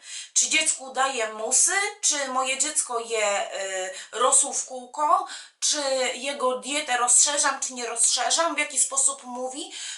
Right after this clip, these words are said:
Co ja z tym robię? Jeżeli wy mnie prosicie o radę, ja to rozumiem. Ale dlaczego jesteście, bawicie się w ciocie dobre rady? Y, same zajmijcie się swoim życiem, przestańcie, y, komuś układać życia. Spróbuj, bo to dobre.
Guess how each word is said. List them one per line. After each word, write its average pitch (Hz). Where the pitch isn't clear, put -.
Co 330
ja 311
z 302
tym 269
robię? 285
Jeżeli 285
wy 311
mnie 320
prosicie 330
o 349
radę, 392
ja -
to 330
rozumiem. -
Ale 226
dlaczego 294
jesteście, -
bawicie 320
się 311
w 302
ciocie 311
dobre 269
rady? 160
Y, -
same 659
zajmijcie 440
się 370
swoim 370
życiem, 440
przestańcie, 508
y, -
komuś 311
układać 247
życia. 139
Spróbuj, 330
bo 294
to 311
dobre. -